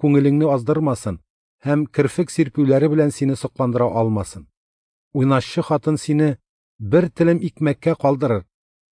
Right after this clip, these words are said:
ә чит ят хатын кадерле җаныңнан яздырыр. Берәү өстендәге киемен яндырмыйча куенында ут йөртә алырмы? Яки берәү аякларын пешермичә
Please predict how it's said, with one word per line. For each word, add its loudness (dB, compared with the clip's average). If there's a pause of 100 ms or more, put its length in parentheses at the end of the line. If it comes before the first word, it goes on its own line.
ә 2
чит -2
ят 2
хатын 0 (320)
кадерле 0
җаныңнан 2
яздырыр. 0 (580)
Берәү 2 (460)
өстендәге 2
киемен 2
яндырмыйча 0 (420)
куенында 4
ут -6
йөртә 2
алырмы? 0 (600)
Яки 0
берәү 4 (460)
аякларын 2
пешермичә 0